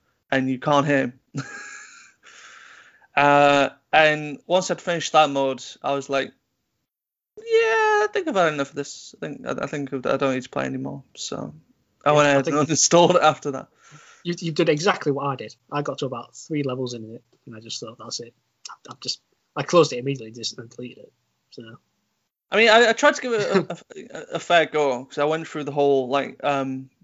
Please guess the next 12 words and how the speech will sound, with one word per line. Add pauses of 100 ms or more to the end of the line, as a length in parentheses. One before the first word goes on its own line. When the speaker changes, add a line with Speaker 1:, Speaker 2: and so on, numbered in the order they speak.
(460)
Speaker 1:
like,
the
seven
stages
of,
like,
the
story
mode
of
where
the